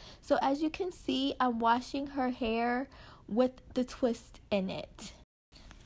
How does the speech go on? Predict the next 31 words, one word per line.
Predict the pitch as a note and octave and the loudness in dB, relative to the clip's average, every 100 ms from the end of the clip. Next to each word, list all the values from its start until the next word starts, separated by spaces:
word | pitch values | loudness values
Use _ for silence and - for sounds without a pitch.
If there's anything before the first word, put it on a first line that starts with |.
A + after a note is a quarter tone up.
| - | -4
So | - | 2
I'm | C4+ C4 | 2 4
using | D4 D#4+ F#4+ F#4 | 2 2 2 0
the | D4+ | -2
Taylor | - B3+ C4+ | 0 0 0
Beauty | C4 A#3+ A#3+ A#3+ A#3+ A3 | -2 -2 0 -2 -4 -4
Moisturizing | G#3+ A#3+ - B3 A#3+ A#3+ A3+ | -2 -2 0 2 2 0 -2
Coconut | A3+ G3+ B3 B3 - | -2 -2 -2 -2 -4
Cream | - A#3+ B3+ | -4 -2 -2
Shampoo. | B3+ D4+ D4 - A3 A#3 | -2 -4 -4 0 0 0
This | A3+ A#3 | -2 -2
is | C#4+ | -4
going | - C4 C4+ | -2 -4 -2
to | - A3 | -2 0
allow | G#3 G3+ | 0 -2
me | G#3 A3 - | -2 -4 -4
to | G#3 | -4
wash | G#3 G3 G#3+ - | -2 -2 -4 -6
her | B3+ | -6
hair, | B3 B3 A#3 A#3 A#3 - - - - - | -6 -6 -4 -2 -4 -8 -16 -18 -20 -4
retain | B3 A#3 - B3+ C#4+ | 0 0 0 -2 -2
the | C#4 | 0
moisture, | A#3+ A3 - G#3 | 0 -2 -2 -4
but | G#3 G#3+ G3+ - | -2 0 -2 -2
get | G#3 | -4
it | G#3 | -4
clean | - A3 G#3+ | -4 -2 -2
at | F#3+ F#3+ | -2 -6
the | |
same | G3+ - F#3 | -8 -6 -4
time. | G3 G#3 - A3 A3 | -4 -6 -6 -6 -8